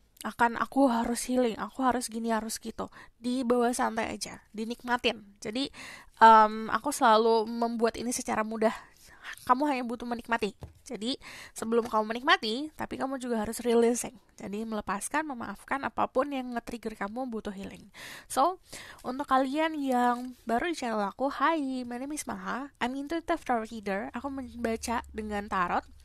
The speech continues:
Eh, memprediksi, meramalkan, membantu dengan tarot. Aku juga menggunakan oracle card. Aku juga menggunakan intuisi aku.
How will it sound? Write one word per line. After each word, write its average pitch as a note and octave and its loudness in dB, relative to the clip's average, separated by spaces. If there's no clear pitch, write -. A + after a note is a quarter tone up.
Eh, A#3 8
memprediksi, C#4+ 0
meramalkan, A#3+ 2
membantu A3+ -2
dengan G3+ -6
tarot. A3 0
Aku - -4
juga G#3+ -6
menggunakan G#3+ -8
oracle G#3+ -6
card. D#4+ 4
Aku B3+ -2
juga A3+ -6
menggunakan G#3 -10
intuisi G#3 -10
aku. B3 -2